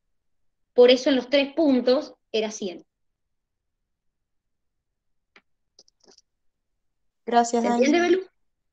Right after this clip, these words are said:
Speaker 1: Bien, perfecto. ¿Ha quedado alguna duda? Bien.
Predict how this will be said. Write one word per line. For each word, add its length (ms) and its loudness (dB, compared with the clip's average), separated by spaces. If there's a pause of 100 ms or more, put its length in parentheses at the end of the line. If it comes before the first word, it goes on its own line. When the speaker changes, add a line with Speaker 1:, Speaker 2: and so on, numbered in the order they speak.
(640)
Speaker 1:
Bien, 260 -6 (220)
perfecto. 520 -8 (140)
¿Ha 100 0
quedado 240 2
alguna 300 0
duda? 420 -2 (3250)
Bien. 320 -2